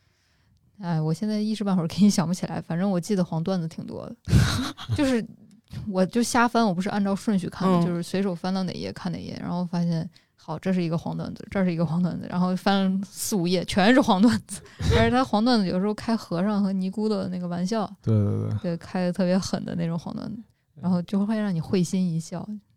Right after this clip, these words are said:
Speaker 2: 啊。
Speaker 3: <laughs> 我，我记得《笑林广记》有俩笑话，就是黄色的，我印象特深。一个是，
Speaker 2: 嗯。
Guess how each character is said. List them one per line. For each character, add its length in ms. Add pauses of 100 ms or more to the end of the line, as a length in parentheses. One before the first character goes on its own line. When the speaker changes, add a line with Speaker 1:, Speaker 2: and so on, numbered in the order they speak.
(180)
Speaker 2:
啊。 680 (180)
Speaker 3:
<laughs> 200
我， 180
我 280
记 240
得 160
《笑 160
林 100
广 180
记》 140
有 140
俩 200
笑 240
话， 220
就 140
是 80
黄 260
色 220
的， 80
我 80
印 120
象 140
特 160
深。 260 (140)
一 180
个 140
是， 140
Speaker 2:
嗯。 300